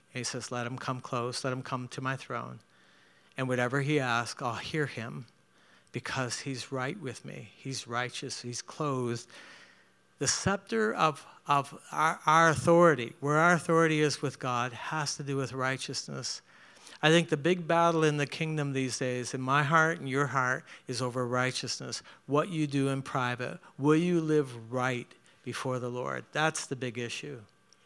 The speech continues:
That's the big issue. That's the big tension. Just to become politically active and, and pronounce judgments on, on, on the, uh,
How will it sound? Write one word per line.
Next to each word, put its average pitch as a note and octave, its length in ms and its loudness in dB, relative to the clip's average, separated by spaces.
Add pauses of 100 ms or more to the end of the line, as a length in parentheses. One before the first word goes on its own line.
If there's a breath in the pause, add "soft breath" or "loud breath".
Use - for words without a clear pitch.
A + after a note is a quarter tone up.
(580 soft breath)
That's D3 320 2
the - 80 -12
big B2 220 -6
issue. B2 520 -8
That's D#3 260 4
the - 80 -10
big C#3 220 -2
tension. C3 540 -8 (1080 soft breath)
Just G#3+ 160 8
to G#3 60 -6
become F3 340 2
politically D#3+ 640 2 (100)
active F3+ 600 4
and, A#2+ 240 -2 (100)
and B2+ 260 -2
pronounce D#3 640 4
judgments E3 580 4
on, B2+ 300 0 (460 loud breath)
on, C3+ 260 0
on D3 260 0
the, C3+ 60 0
uh, C#3 640 -4